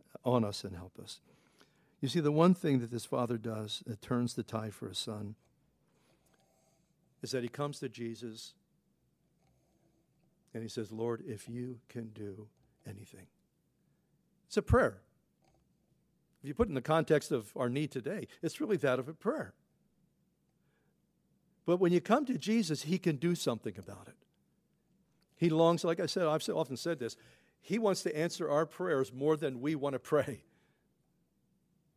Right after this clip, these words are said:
So if you can do anything, and again, i-, it's a simple, sincere prayer.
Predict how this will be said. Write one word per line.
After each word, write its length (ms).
So 180
if 120
you 80
can 160
do 180
anything, 460
and 80
again, 240
i-, 40
it's 340
a 80
simple, 520
sincere 760
prayer. 500